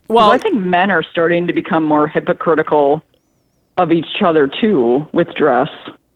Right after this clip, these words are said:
Speaker 1: Yeah, I, I, no, I, well, see, I can't judge 'cause I, I dress like shit, too, so I'm certainly not in a position to judge.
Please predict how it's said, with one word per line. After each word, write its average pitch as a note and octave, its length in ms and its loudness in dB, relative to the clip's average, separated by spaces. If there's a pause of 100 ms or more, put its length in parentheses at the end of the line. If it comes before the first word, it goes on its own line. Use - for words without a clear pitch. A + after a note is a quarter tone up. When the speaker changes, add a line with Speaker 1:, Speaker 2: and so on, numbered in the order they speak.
Speaker 1:
Yeah, E3+ 360 -4
I, G#3+ 440 0
I, G3+ 240 -4
no, B3 320 4
I, F#3 140 0
well, G#3+ 120 -2
see, G#3+ 180 -6
I A3+ 160 0
can't A3 380 -4
judge D3 380 -2
'cause D3 120 -4
I, D3+ 320 -2
I D3+ 180 -4
dress C3+ 260 -6
like A#2+ 160 -10
shit, - 220 -10
too, A#2+ 180 -8
so C#3 100 -6
I'm C#3+ 140 -4
certainly C#3+ 240 -8
not C3+ 60 -8
in B2+ 40 -10
a - 40 -16
position C3 240 -8
to B2 40 -8
judge. C#3 180 -6